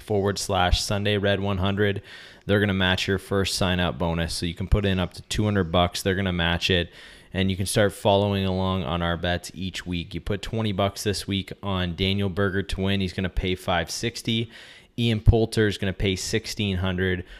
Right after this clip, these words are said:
Bryson will pay you two forty along with Justin Thomas. And Sung Jae Im, again, just like Ian Poulter, will pay you sixteen hundred dollars.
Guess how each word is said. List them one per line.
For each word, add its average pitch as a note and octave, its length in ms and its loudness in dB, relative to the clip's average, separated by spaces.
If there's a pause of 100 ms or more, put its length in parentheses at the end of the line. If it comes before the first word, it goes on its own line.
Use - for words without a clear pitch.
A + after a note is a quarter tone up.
(240)
Bryson G#2+ 520 2
will G2+ 120 -2
pay G#2 160 4
you F#2+ 180 2
two D3 280 2
forty A2+ 440 4
along G#2 320 2
with G2+ 140 0
Justin F#2 400 0
Thomas. B2+ 560 0 (340)
And F#2 160 -2
Sung A2+ 320 0
Jae F#2+ 280 4
Im, G2 280 0
again, F2+ 540 -2
just F2+ 260 -4
like F2+ 180 -2
Ian E2+ 260 -4
Poulter, F#2 380 -2
will E2 120 -2
pay F#2+ 160 4
you F2 180 -2
sixteen F#2 680 -4
hundred F2+ 420 -4
dollars. F2 560 0